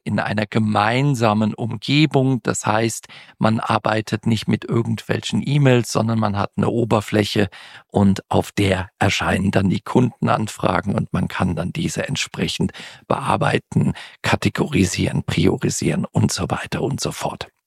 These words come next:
Ja, ich rede mal von einer Beispielbrand, ohne den Namen zu nennen.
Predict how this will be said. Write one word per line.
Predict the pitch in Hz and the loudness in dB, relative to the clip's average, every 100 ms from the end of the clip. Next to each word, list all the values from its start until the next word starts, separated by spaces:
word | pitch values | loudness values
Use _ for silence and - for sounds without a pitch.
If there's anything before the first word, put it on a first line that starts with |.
| - - - - - _ _ _ _ _ _ _ _ _ _ - | -20 -20 -20 -20 -20 _ _ _ _ _ _ _ _ _ _ 0
Ja, | 113 107 92 90 - - - _ _ _ _ _ _ _ - | 2 2 -2 -8 -12 -14 -20 _ _ _ _ _ _ _ 0
ich | 156 151 - - - | 0 0 -6 -20 -6
rede | 131 165 | 0 4
mal | 165 151 | 4 4
von | 147 123 | 2 0
einer | 113 | 2
Beispielbrand, | 101 107 120 185 156 143 135 165 190 | 2 0 0 0 2 2 2 2 0
ohne | - 120 120 | 0 0 2
den | 104 104 | 2 2
Namen | 98 107 147 | 2 2 0
zu | - 151 | -2 0
nennen. | 139 160 208 | 2 4 2